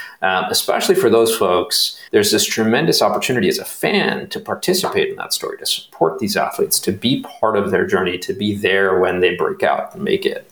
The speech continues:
and, you know, and have access to that, to that path along the way. And so,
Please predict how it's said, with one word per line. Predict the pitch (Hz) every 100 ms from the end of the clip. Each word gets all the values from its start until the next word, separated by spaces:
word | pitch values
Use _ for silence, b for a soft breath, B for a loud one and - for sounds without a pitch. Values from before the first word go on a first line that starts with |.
| -
and, | 92 87 85 85 80 B B B B
you | -
know, |
and | 90
have | 90 110
access | 95 92 - - 104 -
to | - 104
that, | 98 87 80 -
to | -
that | 107 87 -
path | - - 104 98 85 - - - b b
along | 87 95 98
the | 123
way. | - 139
And | - 98
so, | 101 92 90